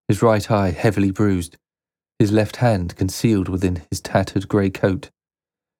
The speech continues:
He moved straight to Rakin and sat opposite, taking the bottle with his free hand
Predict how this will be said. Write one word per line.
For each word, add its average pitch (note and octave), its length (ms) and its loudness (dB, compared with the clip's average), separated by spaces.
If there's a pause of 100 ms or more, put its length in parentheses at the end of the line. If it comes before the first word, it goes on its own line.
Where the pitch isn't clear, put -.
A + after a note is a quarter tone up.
(140)
He G#2 100 2
moved A2 320 0
straight - 360 0
to A2 100 0
Rakin G#2+ 400 0
and F2+ 100 -2
sat - 300 -2
opposite, - 440 -6 (140)
taking G#2+ 380 0
the G2+ 80 2
bottle G2 400 0
with A2 100 2
his G#2 120 0
free B2 240 2
hand E2+ 400 -4